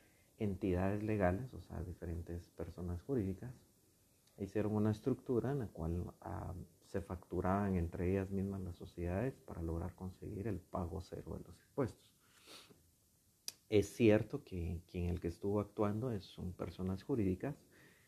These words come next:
eh, pero sabemos que detrás de las personas jurídicas, pues, hay personas reales, naturales, individuales. Y esto lo habla muy bien nuestra ley penal,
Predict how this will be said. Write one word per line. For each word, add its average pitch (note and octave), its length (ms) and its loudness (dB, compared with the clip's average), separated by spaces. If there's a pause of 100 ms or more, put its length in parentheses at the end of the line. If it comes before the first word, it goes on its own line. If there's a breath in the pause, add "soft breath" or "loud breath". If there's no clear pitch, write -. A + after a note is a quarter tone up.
(400 loud breath)
eh, F2 400 -2
pero B2+ 200 6
sabemos G2+ 480 2
que G#2+ 120 -4
detrás F2 340 -2
de G#2 60 2
las G2+ 160 0
personas F2 420 -8
jurídicas, F#2+ 540 -4
pues, - 280 -16
hay E2 120 -4
personas E2+ 640 -6
reales, F2+ 480 0
naturales, E2+ 680 -2 (600 soft breath)
individuales. F2+ 680 2 (680 soft breath)
Y G2 140 -2
esto F#2+ 280 -4
lo F#2 200 -2
habla F#2+ 220 2
muy G2 380 -2
bien F#2+ 200 2
nuestra G2+ 300 -4
ley F2 180 -2
penal, G#2+ 460 -4